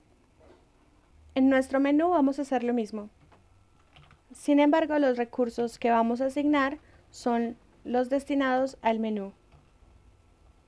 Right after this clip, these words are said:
Sé muy cuidadoso cuando escribas las palabras Static Resource y los key de tus recursos,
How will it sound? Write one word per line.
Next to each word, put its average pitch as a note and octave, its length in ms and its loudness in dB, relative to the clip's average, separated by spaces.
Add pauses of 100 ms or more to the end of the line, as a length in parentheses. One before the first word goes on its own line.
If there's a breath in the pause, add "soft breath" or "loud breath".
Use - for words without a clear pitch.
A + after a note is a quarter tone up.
(1200)
Sé - 220 2
muy D#4 180 4
cuidadoso E4 840 2
cuando A#3+ 300 -2
escribas A#3+ 720 0 (200)
las B3 280 -2
palabras A3+ 600 0
Static A#3+ 600 -2
Resource C#4 560 -4 (300 soft breath)
y D4 240 0
los C#4 280 2
key A#3+ 340 -6
de A#3+ 180 -4
tus A#3+ 220 -2
recursos, G#3+ 600 -8